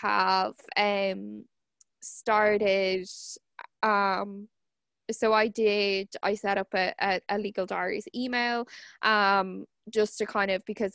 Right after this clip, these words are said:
I started to email and correspond with a lot more people about podcast stuff and about other projects. So it just seemed like a natural next step. And then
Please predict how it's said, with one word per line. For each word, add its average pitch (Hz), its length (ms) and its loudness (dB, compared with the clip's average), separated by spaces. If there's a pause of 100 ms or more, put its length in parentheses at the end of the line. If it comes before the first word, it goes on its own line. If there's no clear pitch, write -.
I 190 140 2
started 190 440 -2
to 196 460 -2 (220)
email 214 360 -2
and 202 140 -10
correspond 202 500 -2
with 202 100 -4
a 202 80 -4
lot 190 180 -4
more 196 180 -4
people 220 340 -6
about 185 220 -2
podcast 254 460 -4
stuff 240 320 -6
and 247 80 -12
about 214 200 -2
other 190 180 -6
projects. 247 600 -4
So 214 300 -2 (340)
it 214 100 -8
just 208 160 -4
seemed 208 200 -6
like 202 160 -4
a 208 40 -8
natural 208 360 -6
next 196 320 -6
step. 262 280 2 (100)
And 226 140 -4
then 202 300 -2